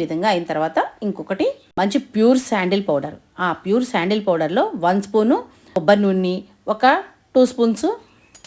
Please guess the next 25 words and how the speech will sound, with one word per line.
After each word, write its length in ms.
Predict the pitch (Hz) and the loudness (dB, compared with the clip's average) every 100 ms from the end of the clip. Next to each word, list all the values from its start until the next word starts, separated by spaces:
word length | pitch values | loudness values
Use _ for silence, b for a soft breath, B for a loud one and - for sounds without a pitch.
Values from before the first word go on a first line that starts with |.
| - 160 | -8 2
వాటర్ని 460 | 175 196 202 185 185 - - | 4 4 0 -4 -6 -10 -8
యాడ్ 160 | 160 175 | -6 -2
చేసుకొని 420 | 208 180 - 185 453 - b 233 | -2 -2 -2 -2 -2 -6 b -4
ఇది 100 | 214 202 | -2 0
కూడా 160 | 214 - - 202 | 2 0 -4 -4
అందులోకి 400 | 185 185 180 415 508 _ 285 | -2 0 0 -4 -6 _ -2
వేసుకోవాలి. 540 | 202 - 147 139 143 - _ - _ _ _ _ _ B B B B - | 0 -2 -6 -8 -12 -16 _ -20 _ _ _ _ _ B B B B -2
మనం 200 | 196 262 440 - B 190 | 2 2 0 -8 B -4
ఇందులో 200 | 180 226 196 | 0 2 0
ఎసెన్షియల్ 380 | - 202 233 220 | -2 -2 2 4
ఆయిల్ 200 | 196 196 202 180 | 2 0 -4 -2
ఏమీ 140 | 196 214 | -2 -2
అవసరం 240 | 160 190 180 | -2 -4 -2
లేదు, 120 | 175 214 | -2 -2
ఎందుకంటే 340 | 165 185 190 254 | -2 -2 -2 0
మనకి 240 | 175 156 151 143 | -2 -4 -8 -4
గంధమే 340 | 147 151 202 226 160 | -2 -2 -2 -2 -4
మంచి 260 | 175 208 170 151 | -4 -6 -4 -2
వాసన 280 | 156 214 202 | -2 -2 -6
వస్తుంది 240 | - 190 180 | -6 -6 -6
కాబట్టి 320 | 170 175 330 427 b b b b 185 | -6 -6 -8 -8 b b b b -2
ఆ 20 | 180 170 160 156 156 | 0 0 -4 -8 -4
గంధం 340 | 165 180 214 208 | -2 2 0 2
పౌడరే 300 | 190 185 330 - b b - | 0 0 -2 -4 b b -8
మనకి 200 | 196 | -4